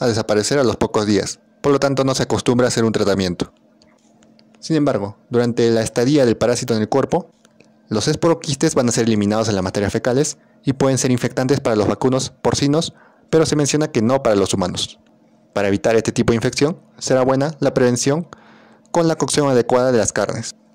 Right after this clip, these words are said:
Y bueno, en el otro caso de la sintomatología, se puede presentar un síndrome muscular, que se va a producir cuando el hombre va a ingerir esporoquistes en alimentos contaminados con materias fecales, con sarcocistis.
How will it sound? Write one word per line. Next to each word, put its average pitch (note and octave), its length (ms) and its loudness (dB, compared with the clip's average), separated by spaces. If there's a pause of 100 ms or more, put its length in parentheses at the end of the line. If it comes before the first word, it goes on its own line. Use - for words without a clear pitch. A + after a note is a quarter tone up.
(300)
Y D3 60 0
bueno, A#2+ 280 2
en B2+ 80 0
el C3+ 80 2
otro F3 180 0
caso E3 220 0
de D#3 60 4
la C#3+ 60 2
sintomatología, A#2 880 0 (560)
se - 140 -2
puede D3 140 2
presentar D3 560 0
un C#3 100 2
síndrome C3+ 480 2
muscular, A2+ 640 0 (640)
que D#3+ 80 -4
se F#3 120 0
va F#3+ 60 4
a F#3 40 -2
producir F#3 400 2
cuando C3+ 200 2
el A#2 60 4
hombre B2 180 4
va A2+ 60 4
a A#2 40 2
ingerir A#2+ 440 0
esporoquistes A#2+ 760 0
en A#2 120 0
alimentos A2+ 480 0
contaminados A2 520 0
con A2+ 120 -2
materias G#2 300 0
fecales, A#2+ 440 -2 (280)
con E3 180 2
sarcocistis. A2 800 -4